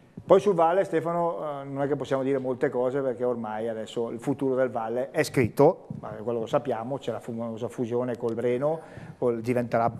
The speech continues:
adesso vedremo il nome, Breno Valle, Valle Breno, quello che sarà, eh, con alcun paio di dirigenti che vanno sempre in orbita d'Arfo, e invece, eh, l'ex presidente, anzi il presidente Beppe Del Vecchio dovrebbe essere vicepresidente a Breno, e vedremo cosa, cosa ci sarà.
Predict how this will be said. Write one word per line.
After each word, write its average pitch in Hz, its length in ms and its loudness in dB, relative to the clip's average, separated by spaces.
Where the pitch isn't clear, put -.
adesso 123 240 0
vedremo 123 280 0
il 117 60 -6
nome, 120 280 0
Breno 120 300 -2
Valle, 120 300 0
Valle 117 240 -2
Breno, 123 360 2
quello 131 200 4
che 131 100 0
sarà, 139 440 6
eh, 123 520 0
con 135 140 2
alcun 131 720 0
paio 135 180 8
di 127 60 0
dirigenti 127 340 0
che 127 160 4
vanno 120 560 0
sempre 127 300 2
in 120 60 -2
orbita 123 280 2
d'Arfo, 127 460 2
e - 20 0
invece, 120 840 0
eh, 123 40 -6
l'ex 127 240 2
presidente, 120 480 -2
anzi 117 220 -4
il 107 80 -12
presidente 127 420 2
Beppe 123 220 0
Del 120 100 -2
Vecchio 123 280 0
dovrebbe 120 260 -2
essere 120 220 -2
vicepresidente 127 640 -2
a - 20 6
Breno, 165 460 4
e 170 120 6
vedremo 160 300 4
cosa, 147 520 2
cosa 185 380 8
ci 185 140 2
sarà. 143 360 4